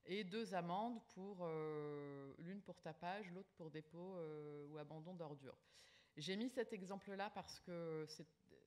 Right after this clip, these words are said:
ces amendes sont très représentatives des motifs d'amende que, que les jeunes, euh, que les jeunes reçoivent. Ils sont verbalisés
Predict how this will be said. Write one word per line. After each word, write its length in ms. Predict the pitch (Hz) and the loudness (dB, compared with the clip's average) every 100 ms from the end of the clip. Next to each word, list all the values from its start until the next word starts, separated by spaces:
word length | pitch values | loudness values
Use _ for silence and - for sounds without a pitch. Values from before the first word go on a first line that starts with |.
| - - - _ - | -20 -20 -20 _ -10
ces 260 | - 196 | -2 4
amendes 280 | 185 196 226 | 4 4 2
sont 140 | - | -2
très 220 | 196 - 196 | -4 2 4
représentatives 840 | 220 220 220 208 190 - 208 190 | 4 2 -4 -2 -4 -6 -10 -6
des 160 | 175 170 | -2 -2
motifs 360 | 175 175 - | -2 -4 -6
d'amende 400 | 170 165 165 175 - | -2 -2 -2 -4 -4
que, 220 | 160 147 | -4 -4
que 80 | - | -4
les 220 | 160 151 | -4 -2
jeunes, 320 | 147 156 160 151 | 0 0 0 -2
euh, 420 | 127 127 131 139 | -4 -6 -10 -10
que 80 | - | -8
les 140 | 160 160 | -6 0
jeunes 200 | 170 170 | 0 0
reçoivent. 460 | 160 - 151 - - - - - - - | -4 -4 -6 -6 -10 -20 -18 -20 -14 -6
Ils 100 | 196 | -4
sont 240 | - 262 | 2 4
verbalisés 880 | 254 233 214 214 208 202 208 214 - | 6 4 4 0 0 -2 0 0 -2